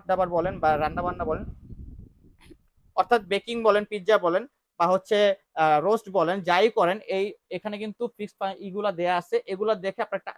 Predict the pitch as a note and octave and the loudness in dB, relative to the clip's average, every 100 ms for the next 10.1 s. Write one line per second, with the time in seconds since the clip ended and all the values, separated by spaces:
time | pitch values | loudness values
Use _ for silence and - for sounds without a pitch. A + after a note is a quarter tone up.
0 | D3+ D#3+ F#3 G3+ E3 D3+ D#3+ F3 A3 F#3+ | -4 0 0 0 0 0 -2 -4 -6 -8
1 | F#3 A3 G#3+ G#3+ - _ _ F#3 G3+ G#3+ | -6 -6 -6 -14 -14 _ _ -8 -6 -6
2 | F3+ F3+ G3 F3 F3 F3 - F3+ F3 G3+ | -4 -2 0 0 0 -2 -4 -4 -4 -6
3 | F3 E3 E3 G#3 F3 C#3 A2 - _ _ | -10 -8 -8 -6 -6 -6 -10 -20 _ _
4 | _ D#3+ - A3 A#3 C4+ B3+ A3+ G3+ F#3 | _ -6 0 0 0 -2 0 -2 -2 -2
5 | G#3 F3 D3+ E3+ F#3 F#3 F#3 E3+ F#3+ G3+ | -2 -2 -4 -4 -8 -14 -12 -8 -6 -6
6 | G#3+ G#3 G#3 G#3 G3+ G3+ - B3+ - - | -4 -2 -2 -4 -6 -8 -14 -18 -20 -14
7 | E3 D#3 F3 G3 A3 A3 A3 A#3+ - F#3 | -6 0 2 2 0 -2 -8 -8 -4 -4
8 | G3+ A3 G#3+ G3+ G3 G3 G#3+ - A3+ G#3 | -6 -10 -8 -6 -6 -8 -14 -10 -6 -2
9 | G3 G3 G3 F#3 F3 F3 D#3+ - D#3 G#3 | -2 -2 -2 -4 -2 -4 -4 -6 -6 -6